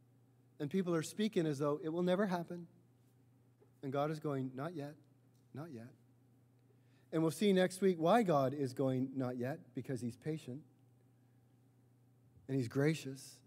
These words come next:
And he's merciful. And he wants all to be rescued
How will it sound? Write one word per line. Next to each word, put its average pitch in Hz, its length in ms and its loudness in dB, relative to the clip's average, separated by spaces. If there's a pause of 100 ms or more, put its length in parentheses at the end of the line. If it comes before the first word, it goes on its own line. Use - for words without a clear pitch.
(140)
And 127 100 -2
he's 110 140 -4
merciful. 139 500 -2 (1800)
And 139 100 0
he 139 60 2
wants 139 280 0
all 147 200 2
to 147 120 -2
be 127 100 2
rescued 135 560 -4